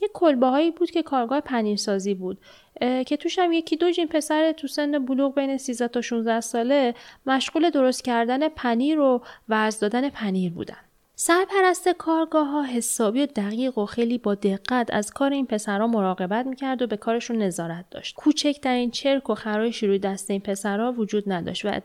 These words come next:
دستاشون عین برف سفید بود. حتی اگه کمی حرارت دست پسرها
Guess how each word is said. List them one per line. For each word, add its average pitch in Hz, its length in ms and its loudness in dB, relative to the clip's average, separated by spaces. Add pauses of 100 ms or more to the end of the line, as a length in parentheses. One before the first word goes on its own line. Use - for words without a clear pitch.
دستاشون 214 520 -2 (100)
عین 269 320 0
برف 240 380 0
سفید - 440 -4
بود. - 200 -12 (280)
حتی 320 180 0
اگه 330 120 2
کمی 269 500 0 (200)
حرارت 233 600 0
دست 240 760 -2
پسرها 220 880 0